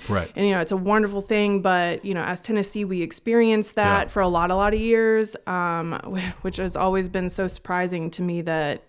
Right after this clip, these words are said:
Speaker 2: you know,
Speaker 1: Tennessee.
Speaker 2: Tennessee was the, literally the most,
Speaker 1: Yeah,
Speaker 2: you
Speaker 1: we
Speaker 2: could not
Speaker 1: couldn't
Speaker 2: have any,
Speaker 1: <laughs>
Speaker 2: any
Speaker 1: Right.
Speaker 2: regulations.
Speaker 1: You couldn't even buy a lottery ticket up here until a few years ago.
Speaker 2: Yeah,
Speaker 1: Like,
Speaker 2: yeah,
Speaker 1: it was
Speaker 2: yeah.
Speaker 1: so, you know, so
Speaker 2: Yeah,
Speaker 1: conservative,
Speaker 2: I
Speaker 1: but
Speaker 2: mean, yeah, like, abortion clinics could not have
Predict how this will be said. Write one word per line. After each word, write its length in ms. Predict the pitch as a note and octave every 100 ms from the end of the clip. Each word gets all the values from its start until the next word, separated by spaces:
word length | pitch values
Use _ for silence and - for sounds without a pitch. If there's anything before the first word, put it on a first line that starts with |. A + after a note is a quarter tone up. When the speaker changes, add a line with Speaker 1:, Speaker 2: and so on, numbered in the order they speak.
| -
Speaker 2:
you 100 | E3+
know, 80 | A#2+
Speaker 1:
Tennessee. 420 | A#2+ F#2+ - A#2+
Speaker 2:
Tennessee 680 | B3+ B3 A#3 - B3 A3+
was 240 | F#3 F3 F3+
the, 220 | G#3+ A3
literally 500 | G3+ G3 G#3+ G#3+ G3+
the 100 | F#3
most, 380 | F3+ F3 E3+ - - -
Speaker 1:
Yeah, 100 | G#3+
Speaker 2:
you 60 |
Speaker 1:
we 60 | A#3+
Speaker 2:
could 120 | C#4+
not 60 | C4
Speaker 1:
couldn't 120 | G3
Speaker 2:
have 200 | B3+ A#3+
any, 360 | A#3+ C4+ C#4 C4+ -
Speaker 1:
<laughs> 60 |
Speaker 2:
any 260 | C4 D#4+ E4
Speaker 1:
Right. 120 | A3+ F#3+
Speaker 2:
regulations. 580 | F#3 E3 E3+ - D3+ E3
Speaker 1:
You 80 | F3+
couldn't 220 | - G3
even 140 | E3+
buy 120 | C3 A2+
a 100 | G2+
lottery 460 | G#2+ A#2 C3 G#2+
ticket 260 | F#2+ F#2 F#2+
up 140 | E2+
here 200 | - F#2+
until 260 | G#2 A2 A2
a 60 |
few 160 | F#2 G2
years 220 | G#2 G2+
ago. 180 | G2 -
Speaker 2:
Yeah, 120 | A#3+
Speaker 1:
Like, 100 | A#3
Speaker 2:
yeah, 120 | A3+ F3
Speaker 1:
it 20 |
was 40 | E3+
Speaker 2:
yeah. 40 |
Speaker 1:
so, 320 | - A2 F#2+
you 120 | G2+ F#2+
know, 180 | F2+ F2
so 120 | A#3+
Speaker 2:
Yeah, 100 | G#3+
Speaker 1:
conservative, 300 | - - A3
Speaker 2:
I 40 | C4
Speaker 1:
but 40 |
Speaker 2:
mean, 360 | C4+ A#3+ G#3 -
yeah, 240 | - G3 E3
like, 180 | F#3+ F#3+
abortion 400 | F#3+ G#3 G3+ A3+
clinics 280 | A#3 G#3 G3+
could 260 | - B3+ A#3+
not 260 | A3 G3+
have 300 | - G3+ F3